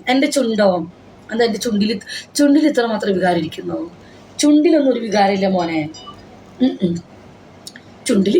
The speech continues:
വികാരമുണ്ട്. അത് ചുണ്ടിങ്ങനെ കടിക്കും മുറിഞ്ഞുമ്പോഴൊന്നും അല്ല. എന്ത് ചെയ്യുമ്പോഴാ ചുണ്ടില് വികാരം വരിക? ആരെങ്കിലും അറിയോ? വൺ മിനിറ്റ് ചോദിച്ചോട്ടെ. എടാ, ചുണ്ട് വെറുതെ കടിച്ചിട്ട് പിടിച്ചിട്ടൊന്നും കാര്യമില്ല. അതിലൊരു വികാരമില്ല.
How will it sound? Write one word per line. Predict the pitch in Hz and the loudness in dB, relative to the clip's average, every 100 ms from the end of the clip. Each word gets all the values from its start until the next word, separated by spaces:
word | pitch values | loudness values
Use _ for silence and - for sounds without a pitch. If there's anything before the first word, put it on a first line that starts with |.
| 320 | 2
വികാരമുണ്ട്. | - 175 170 359 240 196 - - - - | 0 -2 2 2 2 0 -4 -14 -20 -4
അത് | 220 240 | -2 0
ചുണ്ടിങ്ങനെ | 285 240 262 302 294 | -2 2 4 4 2
കടിക്കും | 277 208 - 269 | 0 -2 -2 0
മുറിഞ്ഞുമ്പോഴൊന്നും | 294 277 277 269 262 226 | 2 2 2 2 2 2
അല്ല. | 180 311 330 - - - - 254 | 0 -2 -10 -16 -20 -20 -4 0
എന്ത് | 277 277 | 2 2
ചെയ്യുമ്പോഴാ | 320 294 269 262 | 2 2 2 0
ചുണ്ടില് | 262 233 240 240 | -2 -6 -6 -4
വികാരം | 220 214 226 220 | -2 0 0 2
വരിക? | 202 196 196 - | 2 0 -2 -4
ആരെങ്കിലും | 220 233 233 220 | -2 -2 -2 -2
അറിയോ? | 180 165 170 - - - - - - - | -2 -4 -8 -16 -20 -20 -20 -20 -16 -2
വൺ | 254 | 0
മിനിറ്റ് | 247 202 - | 0 -6 -2
ചോദിച്ചോട്ടെ. | 247 202 233 - - - - - | 0 0 -2 -2 -4 -4 -4 0
എടാ, | 190 - - - - | 0 -2 -6 -20 -10
ചുണ്ട് | 247 247 311 | -4 0 2
വെറുതെ | 302 269 269 | 4 2 0
കടിച്ചിട്ട് | 254 208 - 240 254 | -2 -2 -6 -6 -6
പിടിച്ചിട്ടൊന്നും | 233 - 214 208 | -6 -6 -4 0
കാര്യമില്ല. | 190 185 | 0 2
അതിലൊരു | 220 247 226 | 0 -2 -2
വികാരമില്ല. | 196 190 185 165 | 0 0 -2 -4